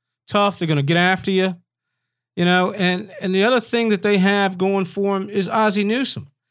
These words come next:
He puts together a roster, okay, that from top to bottom, there's, uh,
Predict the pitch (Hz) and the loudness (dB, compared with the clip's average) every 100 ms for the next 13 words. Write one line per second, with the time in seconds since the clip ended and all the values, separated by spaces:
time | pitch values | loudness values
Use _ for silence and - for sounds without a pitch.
0 | _ _ _ - 311 302 277 - 208 180 | _ _ _ -2 0 2 0 0 0 2
1 | 208 190 165 139 143 160 180 - - - | 2 2 0 0 0 2 2 0 -6 -10
2 | _ _ _ _ _ _ _ _ - 143 | _ _ _ _ _ _ _ _ -6 -2
3 | 180 175 175 180 160 165 160 - - 147 | 2 2 0 -2 0 0 0 -6 -4 -2
4 | 143 - 202 214 - _ _ _ _ _ | -2 0 0 0 -4 _ _ _ _ _
5 | - 165 131 165 151 135 73 _ _ _ | -4 -4 0 2 2 -2 -8 _ _ _
6 | _ _ _ _ _ _ _ _ 165 139 | _ _ _ _ _ _ _ _ -4 -4
7 | - - | -6 -10